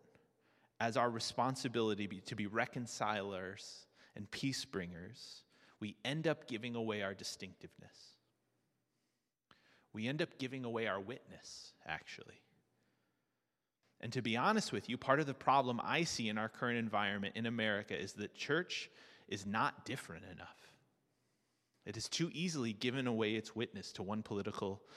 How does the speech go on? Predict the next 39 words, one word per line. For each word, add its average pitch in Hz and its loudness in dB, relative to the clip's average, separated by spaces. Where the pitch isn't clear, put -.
opinion 98 -4
or 92 -6
another. 92 -6
We 123 0
have 110 -2
been 90 -8
co-opted 143 2
into 113 -4
a 98 -2
culture 117 -2
of 104 -6
contempt, 92 -8
and 101 -2
that 143 4
contempt 139 0
has 113 -4
worked 131 -2
its 117 -2
way 101 0
into 180 0
our 131 6
hearts, - -2
and 107 -4
what 120 2
we 127 6
need 127 0
to 117 0
do 123 4
is 110 -4
repent 196 -2
of - -8
it. - -14
<laughs> - -10
Christians 143 2
need 123 0
to 117 -8
repent 143 -8
of 92 -8
it. - -14